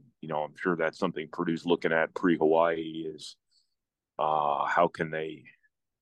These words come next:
how can they kind of, uh, get that second unit going offensively, whether that's staggering your rotation to get Trey Kaufman-Renn out there, um,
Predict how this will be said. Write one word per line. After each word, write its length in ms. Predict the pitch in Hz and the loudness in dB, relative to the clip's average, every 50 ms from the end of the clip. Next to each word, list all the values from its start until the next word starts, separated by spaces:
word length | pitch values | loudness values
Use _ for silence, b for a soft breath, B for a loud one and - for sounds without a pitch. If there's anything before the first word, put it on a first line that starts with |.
| _ _ | _ _
how 140 | - 87 87 | 0 0 0
can 180 | - - 85 82 | 0 -2 -2 -2
they 120 | 80 78 | -2 -2
kind 320 | 80 - - 87 82 78 | -2 -2 -2 -2 -2 0
of, 180 | 80 78 76 71 - - | -2 -4 -4 -6 -6 -4
uh, 440 | 82 80 76 73 73 - - - - - _ - - - _ _ _ _ _ _ _ _ _ _ _ _ _ _ _ _ _ _ _ _ _ _ _ _ _ _ _ _ _ _ _ | -2 -2 -2 -2 -4 -6 -8 -10 -12 -16 _ -20 -20 -20 _ _ _ _ _ _ _ _ _ _ _ _ _ _ _ _ _ _ _ _ _ _ _ _ _ _ _ _ _ _ _
get 160 | 101 92 - | 0 0 2
that 160 | - 80 76 - | 0 -2 -2 -2
second 360 | - - 95 87 - 95 - | 0 0 0 2 0 -2 -4
unit 300 | 80 82 80 76 - - | -4 -4 -4 -4 -2 0
going 300 | - 87 80 80 80 76 | 0 2 2 2 2 2
offensively, 640 | 73 73 71 - - 85 78 - - 71 - 71 69 | 0 0 0 0 -2 -4 -4 -4 -8 -8 -6 -6 -4
whether 320 | 65 76 73 76 76 76 | -2 0 0 2 2 0
that's 260 | 76 76 73 73 - - | 0 -2 -4 -4 -4 -6
staggering 520 | - - 82 82 87 85 87 87 82 76 | -2 0 0 2 2 2 2 0 0 -2
your 100 | 78 78 | -4 -2
rotation 520 | 78 78 73 - - 85 85 85 - - | -2 -2 -2 -2 0 0 0 0 -2 -6
to 60 | 78 78 | -8 -6
get 140 | 82 80 | -6 -6
Trey 200 | - - 87 87 | -2 0 0 0
Kaufman-Renn 600 | 82 - 78 78 76 - 80 76 76 82 85 82 | 2 2 2 0 0 -2 -6 -6 -2 -2 -2 0
out 160 | 87 85 82 - | 0 -2 -2 0
there, 300 | - 87 87 87 87 - _ _ _ _ _ _ _ _ _ _ _ _ _ _ _ _ - | 0 2 2 2 0 -2 _ _ _ _ _ _ _ _ _ _ _ _ _ _ _ _ -6
um, 440 | 80 80 80 78 76 73 73 71 | -4 -2 -2 -2 -2 -4 -6 -10